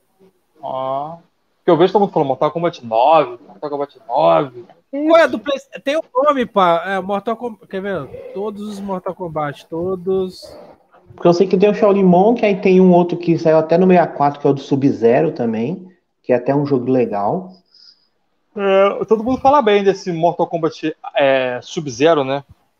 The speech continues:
Speaker 3: É, eu não joguei, não é um joguinho ruim, não,
Speaker 2: Ah,
Speaker 3: eu gosto
Speaker 2: aqui,
Speaker 3: muito.
Speaker 2: o, aqui, o Mortal Kombat, o mo-, o Mortal Kom-, ah, vou, vou.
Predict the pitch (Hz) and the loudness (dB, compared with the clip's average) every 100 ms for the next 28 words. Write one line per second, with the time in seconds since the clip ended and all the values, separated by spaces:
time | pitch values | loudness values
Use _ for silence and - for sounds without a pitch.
0 | _ _ _ _ 131 147 220 175 175 208 | _ _ _ _ -4 0 2 2 0 0
1 | 226 202 190 208 226 233 247 320 254 254 | 0 0 -2 0 2 2 2 2 4 4
2 | 180 202 220 - 254 220 208 190 180 170 | 2 0 0 0 2 4 6 4 4 2
3 | 156 143 - 202 214 254 214 196 208 202 | 0 -6 -6 -4 -4 0 0 4 4 4
4 | 233 247 240 214 220 214 - 226 156 180 | 2 0 2 4 4 0 -8 -8 -6 -6
5 | 185 185 180 180 180 175 214 226 202 - | -4 -2 -2 -2 -2 -2 -4 -4 -10 -10
6 | 139 131 131 151 139 139 139 127 117 | -10 -10 -12 -14 -14 -12 -10 -10 -12